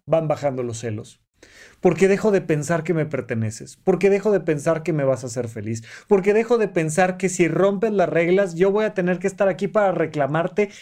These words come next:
y para hacer cumplir las reglas. No,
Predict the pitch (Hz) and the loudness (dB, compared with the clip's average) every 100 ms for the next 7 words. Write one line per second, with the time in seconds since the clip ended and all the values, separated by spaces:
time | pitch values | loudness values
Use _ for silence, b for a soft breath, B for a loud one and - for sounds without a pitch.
0 | B 196 190 185 170 160 220 226 233 175 | B 0 2 2 0 0 -2 0 -2 0
1 | 220 233 233 175 185 202 214 208 208 196 | 0 2 2 2 2 2 0 -2 -4 -2
2 | 208 233 247 | -2 -2 -8